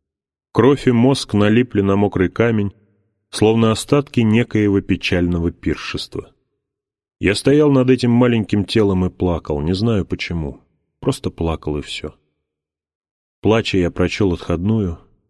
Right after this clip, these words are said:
и помолился, чтобы Господь принял душу этого несчастного бесполого человечка. Обвязав тело Альфы лианами,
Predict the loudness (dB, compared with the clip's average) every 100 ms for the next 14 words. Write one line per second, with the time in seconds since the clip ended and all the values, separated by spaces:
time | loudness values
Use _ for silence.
0 | _ -8 -2 0 2 4 2 0 -4 -2
1 | 0 2 0 -2 0 0 0 -2 0 0
2 | 0 -2 -4 -2 -2 -2 -2 -2 -2 -4
3 | -6 -4 -4 -2 -6 -6 -4 -4 -4 -6
4 | -6 -4 -4 -8 -12 -16 _ _ _ _
5 | _ _ _ -4 -2 2 2 2 0 0
6 | 2 2 2 0 0 0 2 2 -2 -4
7 | -6